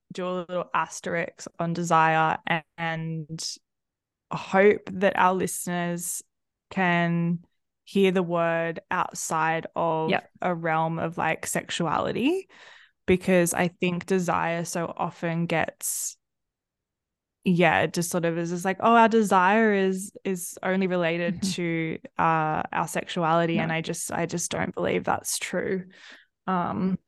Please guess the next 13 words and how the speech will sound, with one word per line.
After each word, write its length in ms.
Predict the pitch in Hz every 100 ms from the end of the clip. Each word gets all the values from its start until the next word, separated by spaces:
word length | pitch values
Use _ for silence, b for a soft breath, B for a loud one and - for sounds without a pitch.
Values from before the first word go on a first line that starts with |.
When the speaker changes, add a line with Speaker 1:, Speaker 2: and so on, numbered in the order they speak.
| -
Speaker 1:
I 80 | 180
think 240 | - 214
our 100 | 165
Speaker 2:
Mm-hmm. 60 | 175
Speaker 1:
desire 580 | 165 151 147 151 151 -
exists 540 | 165 - 170 - -
in 180 | - 170 -
all 240 | 156 -
aspects 800 | 165 160 - - - - - - - -
of 320 | 160 175 190 -
our 200 | - 165
lives. 800 | - - 71 - 180 - - -
Um, 600 | 170 160 156 156 156 165